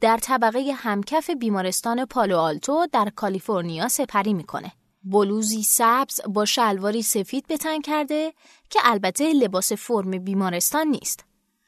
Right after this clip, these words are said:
همون اول اشاره می‌کنه حالش طوری نیست که بخواد زیاد به بیمارستان بیاد و تحت مداوا باشه.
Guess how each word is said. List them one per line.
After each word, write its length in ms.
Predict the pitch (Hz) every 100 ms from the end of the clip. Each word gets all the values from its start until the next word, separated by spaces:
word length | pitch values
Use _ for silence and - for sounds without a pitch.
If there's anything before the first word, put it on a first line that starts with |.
| _ -
همون 300 | 269 262 220
اول 340 | 202 190 202 226
اشاره 320 | 202 - 190
می‌کنه 500 | 254 302 311 302 302 294 _ _
حالش 420 | 392 392 403 -
طوری 300 | 330 330 320
نیست 260 | 311 294 -
که 80 | 196
بخواد 340 | 185 185 180
زیاد 340 | 185 185 175
به 100 | 185
بیمارستان 720 | 175 202 190 180 175 - 190 185
بیاد 280 | 180 175 175
و 180 | 180
تحت 340 | 175 208 180 220
مداوا 500 | 190 180 175 175 170
باشه. 360 | 160 160 -